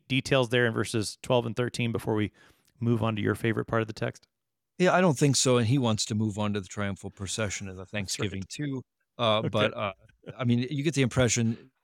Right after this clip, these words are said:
Speaker 2: it's another way of saying, "This has been weighing on me. I didn't send this, fire this, uh, letter off and, uh, you know, hit tweet and then, uh, ignore it or something."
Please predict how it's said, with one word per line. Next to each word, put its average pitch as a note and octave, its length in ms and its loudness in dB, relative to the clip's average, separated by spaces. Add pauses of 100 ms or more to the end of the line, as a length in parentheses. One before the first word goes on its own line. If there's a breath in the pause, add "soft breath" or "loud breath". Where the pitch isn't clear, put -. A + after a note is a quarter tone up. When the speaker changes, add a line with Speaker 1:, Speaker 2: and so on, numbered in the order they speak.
(120)
Speaker 2:
it's B2 180 -4
another A#2 240 0
way A2 140 0
of G2+ 100 -2
saying, G2+ 360 -4
"This A#2+ 180 -6
has B2+ 100 -6
been G2+ 180 -6
weighing F#2+ 360 -4
on F2 180 -12
me. F2 260 -20
I G#2 60 -12
didn't G2+ 240 -8
send F#2 300 -6
this, - 200 -12
fire A#2+ 380 2
this, G2 300 -2
uh, F#2+ 200 -6 (320)
letter A#2 380 2
off G#2+ 380 2
and, F2+ 220 -12
uh, G2+ 140 -20
you - 120 -18
know, F#2+ 220 -14 (120)
hit A#2+ 320 -6
tweet A#2+ 320 2 (340)
and G2+ 280 -4
then, F#2+ 320 -4
uh, F#2 240 -6
ignore F#2 440 -6
it E2+ 120 -12
or E2 80 -20
something." F2+ 560 -14